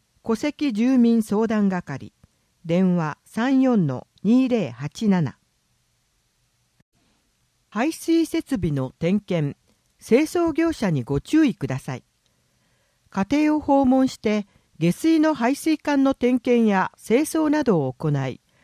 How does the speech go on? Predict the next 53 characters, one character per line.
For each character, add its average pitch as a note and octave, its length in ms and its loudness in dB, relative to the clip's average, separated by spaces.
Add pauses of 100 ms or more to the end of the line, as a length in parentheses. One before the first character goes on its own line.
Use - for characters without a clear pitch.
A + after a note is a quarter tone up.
(200)
高 B3 240 0
額 D#4+ 300 -4
な D4 140 0
代 C#4+ 240 -2
金 D#3+ 360 -2
を C3 60 -4
請 G3+ 340 -2
求 G#3 240 -2
す G#3 160 -6
る F#3+ 140 0
業 A#3+ 200 0
者 D3 200 -6
が B2 240 -10 (100)
全 G#3 240 2
国 D4+ 180 -6 (100)
的 C#4 260 -4
に C4 100 2
増 C#4+ 140 -6
え C4+ 100 0
て E3 120 -6
い B2+ 120 -2
ま A#2 140 -8
す。 - 160 -20 (1400)
不 A3 160 -2
必 D#4 340 0
要 A3+ 260 2
な D3 220 -2
点 A3 300 -2
検、 F#3+ 360 -2 (460)
清 A3+ 240 0
掃 D4 300 -2
を C#4+ 80 -2
頼 C4+ 320 0
ん G3 80 2
で、 C3+ 280 -6 (500)
業 D4 240 0
者 G#3+ 180 -4
か D3+ 140 -8
ら B2+ 280 -8
高 C4 220 2
額 C#4+ 260 -4
な C4 140 0
代 C4+ 240 -2
金 D#3 320 -4
を B2+ 60 -8
請 A3 260 0
求 A#3+ 260 -2
さ F#3 160 -6
れ A3 120 -2
な A3 160 0
い G3 120 -2
よ F3 260 -2
う、 - 60 -20